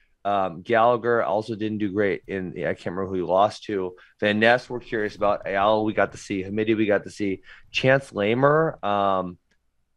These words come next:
I, you know, another guy, like, I don't, well, we didn't talk about him at all. He wasn't killing it in red shirt.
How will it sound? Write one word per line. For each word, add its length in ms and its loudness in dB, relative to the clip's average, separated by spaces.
I, 180 -2
you 140 0
know, 80 4
another 220 4
guy, 180 4
like, 280 0
I 200 -6
don't, 240 -4
well, 240 -8
we 120 -2
didn't 180 -4
talk 200 0
about 200 2
him 100 -6
at 60 -2
all. 120 2
He 60 -4
wasn't 260 -4
killing 240 -2
it 120 -6
in 80 -10
red 200 -2
shirt. 360 0